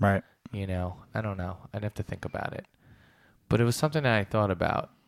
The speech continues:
Speaker 2: that came to mind. I was curious if that's where he ends up. Or maybe he just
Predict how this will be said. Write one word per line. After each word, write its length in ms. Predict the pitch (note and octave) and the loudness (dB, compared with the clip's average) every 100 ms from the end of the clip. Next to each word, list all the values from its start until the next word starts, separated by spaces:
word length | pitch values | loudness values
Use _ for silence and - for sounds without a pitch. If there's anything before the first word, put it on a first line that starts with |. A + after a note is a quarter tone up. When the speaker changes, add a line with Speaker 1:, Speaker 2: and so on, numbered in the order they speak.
| _ - | _ -10
Speaker 2:
that 140 | G#2 | -8
came 220 | - G#2 | -4 -6
to 60 | F#2+ | -4
mind. 460 | F2 E2+ E2 F2 - - _ _ _ _ _ _ _ | -6 -6 -6 -10 -14 -16 _ _ _ _ _ _ _
I 40 | - | -10
was 140 | A2 | -10
curious 480 | - B2 G2+ E2+ - | -2 2 2 0 -4
if 120 | - | -6
that's 220 | - G2 | -4 -2
where 140 | G2 F#2+ | -2 -2
he 100 | F2+ | -4
ends 200 | F2+ F2 | -6 -4
up. 160 | E2+ E2+ | -4 -4
Or 80 | B2+ | -2
maybe 260 | C3+ C#3+ | 0 2
he 80 | C#3 | 0
just 280 | C3+ C3 | -2 -4